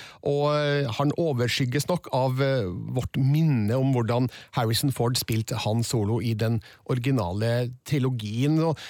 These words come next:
et annet problem i Solo-filmen er at Ehrenreich, eh, overskygges av Donald Glover. Han spiller jo Lando Calrissian,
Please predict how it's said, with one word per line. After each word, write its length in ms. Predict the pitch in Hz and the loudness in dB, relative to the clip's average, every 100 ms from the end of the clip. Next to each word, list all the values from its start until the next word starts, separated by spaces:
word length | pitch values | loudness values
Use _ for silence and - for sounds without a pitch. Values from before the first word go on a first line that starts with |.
| - - _ _ | -18 -20 _ _
et 100 | 190 | 0
annet 220 | 214 165 | 2 2
problem 540 | 151 185 160 196 226 214 | 2 2 2 2 2 0
i 220 | - 170 | 2 2
Solo-filmen 680 | - 165 160 196 185 240 233 | 2 2 2 2 2 2 0
er 180 | 147 151 | 0 0
at 120 | 156 | 0
Ehrenreich, 760 | 160 139 131 139 143 160 - 170 | 0 0 2 4 2 2 0 0
eh, 260 | 160 156 - - - 170 | 2 2 0 -6 -4 0
overskygges 960 | 170 113 107 92 - 156 156 254 - - | 0 0 0 -2 0 0 2 2 0 0
av 260 | 139 139 | 0 0
Donald 460 | 135 123 131 156 147 | 0 2 2 2 2
Glover. 500 | 143 139 135 254 254 - - - - - - | 2 2 2 2 2 -2 -14 -18 -20 -10 0
Han 340 | 170 170 175 - | 2 4 2 -2
spiller 320 | - - 143 | -4 0 2
jo 200 | 117 156 - | 4 2 2
Lando 480 | 135 117 120 127 151 | 2 2 2 2 0
Calrissian, 800 | 170 160 147 147 185 208 226 | 0 2 2 2 2 2 2